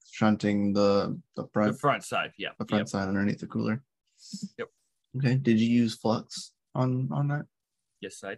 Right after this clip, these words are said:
Speaker 2: did.
Speaker 1: Okay.
Speaker 2: I
Speaker 1: I'm
Speaker 2: always
Speaker 1: just
Speaker 2: did.
Speaker 1: curious. I, I had someone
Speaker 2: I,
Speaker 1: ask me in my
Speaker 2: I,
Speaker 1: chat
Speaker 2: I
Speaker 1: this morning
Speaker 2: always
Speaker 1: if you
Speaker 2: do.
Speaker 1: use flux, because apparently
Speaker 2: I
Speaker 1: someone
Speaker 2: use
Speaker 1: else
Speaker 2: an-
Speaker 1: didn't use flux because they were scared to use it on there. So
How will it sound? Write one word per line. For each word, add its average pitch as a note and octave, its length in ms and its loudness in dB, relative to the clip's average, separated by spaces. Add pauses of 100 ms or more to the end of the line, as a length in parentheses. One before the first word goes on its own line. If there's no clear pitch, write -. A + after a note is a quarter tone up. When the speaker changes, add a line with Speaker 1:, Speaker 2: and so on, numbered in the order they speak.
Speaker 2:
did. B1 160 -12 (720)
Speaker 1:
Okay. G2+ 140 -6
Speaker 2:
I - 20 -
Speaker 1:
I'm C#3+ 100 -10
Speaker 2:
always F#2 320 -4
Speaker 1:
just - 140 -4
Speaker 2:
did. - 60 -12
Speaker 1:
curious. A#2 320 4
I, A2 180 4 (340)
I B2+ 60 2
had B2+ 120 6
someone C3+ 260 2
Speaker 2:
I, A#2+ 100 6
Speaker 1:
ask A#2+ 140 0
me B2+ 80 0
in B2+ 40 2
my C#3+ 120 6
Speaker 2:
I, - 20 -4
Speaker 1:
chat C3 260 4
Speaker 2:
I F3 100 6
Speaker 1:
this - 160 2
morning A#2+ 280 4
Speaker 2:
always B2+ 160 2
Speaker 1:
if A#2+ 180 -4
you C3+ 100 -4 (100)
Speaker 2:
do. A#2 60 0
Speaker 1:
use B2 360 0
flux, C#3+ 420 -2
because A#2+ 340 -2
apparently A2+ 840 0 (140)
Speaker 2:
I D3 240 4
Speaker 1:
someone A#2+ 400 4
Speaker 2:
use - 20 4
Speaker 1:
else B2 280 6
Speaker 2:
an- D#3 60 2
Speaker 1:
didn't C3 280 4
use C3+ 260 0
flux - 560 -4 (520)
because G#2+ 300 0
they A2 120 2
were G#2 160 -2
scared G#2+ 360 -2
to G#2 80 -2
use F#2+ 260 -4
it F#2 100 -2
on F#2 160 -4
there. C#3 220 -8 (520)
So A2 540 2